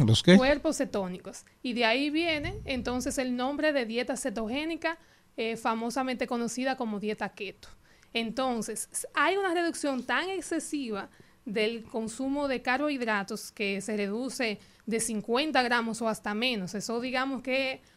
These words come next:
Speaker 2: un poquito, eh, hasta un bagel po-, podría tener menos cantidad de ahí. Sin embargo, las grasas aumentan para un consumo entre el,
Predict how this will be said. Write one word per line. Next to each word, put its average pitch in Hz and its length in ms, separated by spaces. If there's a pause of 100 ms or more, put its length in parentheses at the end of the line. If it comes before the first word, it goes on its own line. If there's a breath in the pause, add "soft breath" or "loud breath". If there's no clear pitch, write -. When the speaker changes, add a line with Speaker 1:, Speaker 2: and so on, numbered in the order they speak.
(140)
Speaker 2:
un 240 100
poquito, 220 720 (300)
eh, 196 120
hasta 208 260
un 247 140
bagel 196 400
po-, 214 280
podría 214 340
tener 220 400 (300)
menos 233 340
cantidad 214 380
de 202 100
ahí. 190 180 (1000)
Sin 311 300
embargo, 294 540
las 262 280
grasas 277 580
aumentan 254 640
para 214 180
un 220 120
consumo 269 480
entre 214 420 (380)
el, 214 760